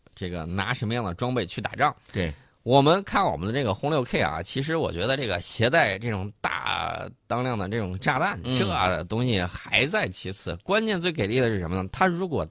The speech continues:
Speaker 1: 带巡航导弹，比如说我们那个长剑，
Speaker 2: 嗯。
Speaker 1: 长剑巡航导弹要带七，要带的话，你算一算，它能够，就是这，这一个编队啊，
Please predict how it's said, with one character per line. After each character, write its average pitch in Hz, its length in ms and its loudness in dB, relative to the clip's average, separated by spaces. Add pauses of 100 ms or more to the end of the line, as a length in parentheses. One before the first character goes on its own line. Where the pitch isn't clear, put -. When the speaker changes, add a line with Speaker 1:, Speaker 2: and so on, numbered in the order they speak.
Speaker 1:
带 156 200 6
巡 127 420 -4
航 139 200 0
导 92 160 0
弹， 92 140 -4
比 92 100 -8
如 90 80 -4
说 117 140 2
我 95 80 0
们 78 80 -6
那 123 80 -2
个 98 100 -2
长 78 320 -6
剑， 160 180 0 (100)
Speaker 2:
嗯。 135 260 2 (320)
Speaker 1:
长 185 160 0
剑 247 120 2
巡 208 140 2
航 220 160 6
导 170 100 6
弹 165 120 4
要 180 140 4
带 175 220 6
七， 185 380 2 (180)
要 160 220 6
带 180 220 10
的 117 100 8
话， 120 160 6
你 101 100 2
算 131 240 2
一 101 60 0
算， 92 180 0 (160)
它 - 180 -2
能 131 180 -2
够， 131 280 2 (200)
就 131 100 2
是 120 80 4
这， 131 240 2
这 139 180 -4
一 107 120 2
个 110 100 2
编 101 220 -2
队 104 100 -4
啊， 82 220 -8